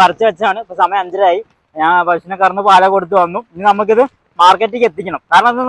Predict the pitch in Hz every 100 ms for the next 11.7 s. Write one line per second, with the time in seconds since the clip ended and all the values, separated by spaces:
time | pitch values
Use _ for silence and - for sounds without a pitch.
0 | 240 240 277 269 240 233 262 240 214 185
1 | 147 _ _ - 175 226 208 214 - 269
2 | 262 196 - 269 247 233 254 240 240 240
3 | 214 214 214 202 240 _ _ 180 196 190
4 | 208 220 220 185 226 - 214 190 208 226
5 | 226 214 269 _ - 185 240 247 262 247
6 | 262 - - 185 208 185 214 202 233 240
7 | _ _ _ _ - 196 196 196 190 208
8 | 208 190 208 208 185 175 185 175 139 -
9 | _ _ 180 226 247 285 294 247 254 254
10 | 240 262 254 247 254 254 220 196 226 220
11 | 220 220 220 180 147 147 156